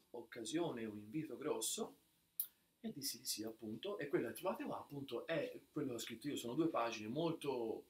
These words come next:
succinte, molto brevi, come sarò abbastanza breve anche io, non, non ho preparato un discorso, non ho scalette, non ho niente, perché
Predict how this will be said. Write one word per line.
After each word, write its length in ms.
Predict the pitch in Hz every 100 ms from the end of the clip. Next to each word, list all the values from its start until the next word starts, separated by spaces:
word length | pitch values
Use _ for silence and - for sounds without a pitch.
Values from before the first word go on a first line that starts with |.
| _
succinte, 520 | - 147 - 170 139
molto 300 | 131 131 135
brevi, 440 | 135 127 113 131 - - - -
come 200 | 117 113
sarò 220 | 120 123
abbastanza 460 | 120 113 127 120 113
breve 240 | 113 113
anche 220 | 113 - 120 - -
io, 80 | 110
non, 280 | 107 107
non 120 | 110 127
ho 100 | -
preparato 440 | 117 113 113 113
un 60 | 113
discorso, 640 | - - 135 131 - 127 117
non 140 | 110
ho 160 | 113 110
scalette, 600 | - 113 110 110 - 110
non 260 | 110 110
ho 80 | 110
niente, 400 | 113 120 120 120
perché 380 | 110 107 104